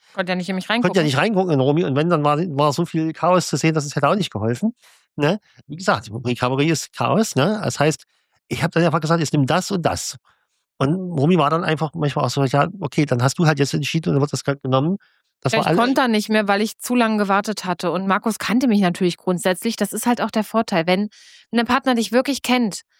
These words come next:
Speaker 1: und sagt, „Hey, k-, komm“, also weiß ich nicht, bei Markus weiß ich zum Beispiel, „Ey, Nudeln isst er halt immer. Was kann ich denn da falsch machen?“
Speaker 2: Ja, du kannst nichts falsch machen, genau. Und dann hab ich also irgendwas genommen, wo ich wusste, okay, es ist auf alle Fälle viel besser,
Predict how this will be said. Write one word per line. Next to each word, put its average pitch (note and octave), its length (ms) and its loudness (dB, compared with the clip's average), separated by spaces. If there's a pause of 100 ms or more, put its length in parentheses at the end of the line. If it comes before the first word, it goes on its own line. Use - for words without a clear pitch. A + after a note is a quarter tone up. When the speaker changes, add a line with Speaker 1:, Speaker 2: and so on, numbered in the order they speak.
(280)
Speaker 1:
und G#3 100 0
sagt, A3+ 180 0
„Hey, C4+ 140 2
k-, - 240 -4
komm“, A#3 300 2
also G#3+ 240 -2
weiß A3+ 140 2
ich A3+ 100 0
nicht, F3+ 140 -4
bei F#3 80 0
Markus G#3+ 300 0
weiß A#3 160 2
ich A#3+ 100 -2
zum G#3+ 120 -2
Beispiel, - 160 -2
„Ey, F#3 60 0
Nudeln A3+ 300 0
isst A3 180 0
er G#3+ 80 4
halt G#3+ 160 2
immer. G3+ 300 2
Was F3 120 -2
kann A#3 140 2
ich A#3+ 80 4
denn G#3+ 80 2
da G#3 80 4
falsch G#3+ 260 0
machen?“ D#3 240 -6 (380)
Speaker 2:
Ja, B2 100 4
du A#2 60 -4
kannst C3+ 180 0
nichts C3+ 140 -2
falsch C#3 200 -2
machen, G#2+ 180 0
genau. G#2 280 -2 (480)
Und C3 280 -2
dann C#3 160 -2
hab E3 100 2
ich C#3+ 60 -2
also D#3 140 2
irgendwas G#3 320 2
genommen, F3+ 240 2
wo E3+ 40 4
ich D#3 140 0
wusste, G#3 320 2
okay, F#3+ 460 2 (440)
es D3 220 -4
ist F3+ 160 -6
auf - 180 -6
alle G#3 200 2
Fälle F3+ 220 0
viel C#4 180 -2
besser, G3+ 320 2